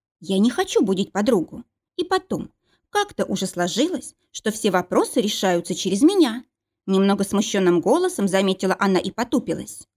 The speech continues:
Взмах ресницами, кроткий взгляд снизу вверх, чуть приоткрытый рот,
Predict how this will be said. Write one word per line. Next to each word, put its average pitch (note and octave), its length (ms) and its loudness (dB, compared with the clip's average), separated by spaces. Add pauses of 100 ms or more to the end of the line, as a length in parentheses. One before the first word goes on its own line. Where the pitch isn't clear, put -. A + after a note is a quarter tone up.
(380)
Взмах G3 400 0
ресницами, F#3+ 720 -2 (320)
кроткий F#4+ 380 0
взгляд F#3 400 0
снизу G3+ 420 0
вверх, C4 340 -4 (300)
чуть G#3+ 240 -2
приоткрытый G3 600 2
рот, A#3 340 -2